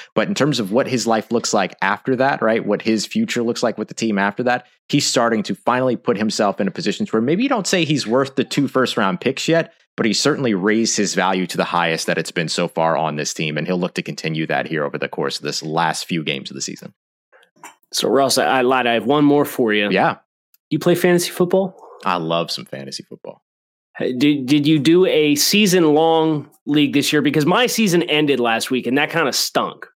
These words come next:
Speaker 1: Yeah.
Speaker 2: right? So, so
Speaker 1: Yeah.
Speaker 2: did, did you do a season-long one? You still in it? Yeah.
Speaker 1: I'm gonna be honest. I started a season-long one. I was kinda out by the middle of the season,
Speaker 2: <laughs>
Speaker 1: and so I went to daily. That's what, that's exactly what I did.
Speaker 2: Yeah.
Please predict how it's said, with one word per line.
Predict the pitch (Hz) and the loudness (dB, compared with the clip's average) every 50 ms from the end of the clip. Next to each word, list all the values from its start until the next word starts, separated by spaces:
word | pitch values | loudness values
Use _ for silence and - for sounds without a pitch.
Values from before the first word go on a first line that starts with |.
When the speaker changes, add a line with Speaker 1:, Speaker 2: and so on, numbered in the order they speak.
| - | -6
Speaker 1:
Yeah. | 90 90 85 82 | -2 0 2 2
Speaker 2:
right? | 123 123 127 123 - | 2 2 2 0 -2
So, | - 147 135 131 135 123 | 0 0 2 2 2 2
so | 87 | 0
Speaker 1:
Yeah. | 82 80 80 78 78 - _ _ _ _ | 0 0 0 -2 -4 -10 _ _ _ _
Speaker 2:
did, | 147 151 147 - | -4 -4 -2 0
did | 147 143 135 | -2 0 0
you | 151 | 2
do | 156 170 175 | 2 4 4
a | 170 | 4
season-long | 170 190 190 180 170 175 175 175 170 170 | 2 2 2 2 4 4 4 2 2 2
one? | 170 175 175 175 165 | 2 2 2 2 2
You | 160 | 0
still | 160 - - 170 160 160 | 0 0 0 2 2 2
in | 165 165 | 2 2
it? | 165 160 147 147 | 2 2 0 0
Yeah. | 143 147 156 160 160 135 - - _ _ _ _ _ - | 2 2 2 2 0 -2 -4 -8 _ _ _ _ _ -2
Speaker 1:
I'm | 131 147 156 | 0 0 2
gonna | 165 160 151 | 0 0 2
be | 127 123 120 | 2 2 2
honest. | 113 113 117 117 113 - - - - | 2 2 2 2 0 -2 -4 -6 -4
I | - 113 | -4 -4
started | 101 - - 131 123 120 131 120 | -4 -2 0 0 0 2 0 0
a | 127 117 | -2 0
season-long | - 123 117 107 117 113 110 110 110 110 110 107 | 0 0 2 2 2 2 2 2 2 2 2 2
one. | 110 107 107 107 104 98 - _ _ _ _ _ - | 2 2 2 0 0 -2 -6 _ _ _ _ _ -2
I | 113 113 113 | 0 0 0
was | 110 113 107 | 0 -2 -2
kinda | - - 113 110 101 - - | -2 -2 0 0 0 0 0
out | 101 104 110 - 107 | 0 0 -2 0 0
by | 101 98 95 | 0 0 2
the | 87 92 | 0 0
middle | 90 90 95 107 110 110 107 110 | 0 0 0 0 2 2 2 2
of | 117 - | 2 2
the | 120 104 | 2 2
season, | - - 120 113 113 110 123 123 120 127 135 | 2 2 2 2 2 2 2 2 2 0 0
Speaker 2:
<laughs> | - | 0
Speaker 1:
and | 127 120 117 | 0 0 0
so | - - 135 117 | 0 0 2 2
I | 113 117 | 2 2
went | 120 123 131 127 127 | 2 2 0 0 0
to | - 127 | -2 -2
daily. | 104 95 85 80 78 73 71 - _ - | 0 0 0 0 0 -2 -4 -4 _ -2
That's | 113 113 117 - | -2 -2 0 0
what, | 131 | 0
that's | 120 113 110 107 | 2 2 2 0
exactly | 110 107 104 92 92 - 95 90 | 0 0 0 0 0 0 -2 -2
what | 87 87 78 | 0 0 0
I | 73 | -2
did. | 76 - - - - _ _ _ _ _ _ _ _ _ - | -2 -4 -8 -10 -12 _ _ _ _ _ _ _ _ _ -2
Speaker 2:
Yeah. | 135 135 135 | 0 0 -2